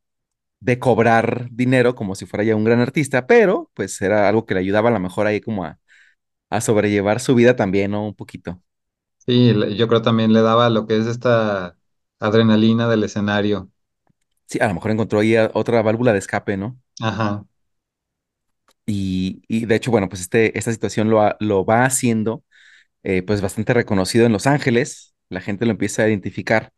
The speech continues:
Speaker 1: y empieza a ser como del gusto de la gente, ¿no? Los, los corridos que cantaba. Incluso ya le empezaron a encargar los corridos.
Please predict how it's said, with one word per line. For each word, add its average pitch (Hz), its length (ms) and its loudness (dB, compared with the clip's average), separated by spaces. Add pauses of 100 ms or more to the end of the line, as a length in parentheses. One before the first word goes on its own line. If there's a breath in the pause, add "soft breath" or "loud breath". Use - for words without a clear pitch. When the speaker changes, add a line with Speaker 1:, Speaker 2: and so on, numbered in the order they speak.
(800)
Speaker 1:
y 107 240 0
empieza 107 240 -2
a 120 40 2
ser 127 140 0
como 139 220 4
del 110 120 4
gusto 127 280 2
de 135 60 4
la 92 100 0
gente, 147 360 -4
¿no? 104 200 -6
Los, 92 380 -10
los 90 200 -8
corridos 104 380 -4
que - 100 -8
cantaba. 107 520 -2 (1000)
Incluso 135 500 2
ya 139 160 4
le 139 80 2
empezaron 127 380 -2
a 127 60 2
encargar 113 500 -2
los 135 160 -2
corridos. 147 580 -4